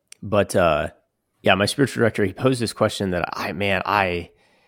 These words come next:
just, it really, really hit me, um, as I continued to think about it. But it, it's, it's similar of asking the question of, like,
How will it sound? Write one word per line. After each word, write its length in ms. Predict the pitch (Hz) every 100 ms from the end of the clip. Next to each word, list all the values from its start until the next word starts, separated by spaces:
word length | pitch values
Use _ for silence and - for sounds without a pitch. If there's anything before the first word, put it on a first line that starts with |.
| _
just, 280 | - 113 - _ _ _ _ _
it 120 | 107
really, 520 | 101 95 113 120 110 101
really 300 | 101 95 82
hit 260 | - 98
me, 340 | 82 - 95 _ _ _ _ _ -
um, 520 | 98 87 80 78 80
as 140 | - 92
I 140 | 87
continued 480 | - 101 - 110 95
to 60 | 85
think 240 | - 104
about 300 | 92 82 82
it. 120 | 82
But 120 | 87 90
it, 180 | - -
it's, 260 | 104 - - -
it's 160 | 107
similar 260 | - 147 143
of 80 | 110
asking 340 | 107 - 113
the 60 | 92
question 360 | - 98 - 87
of, 100 | 87
like, 260 | 80 78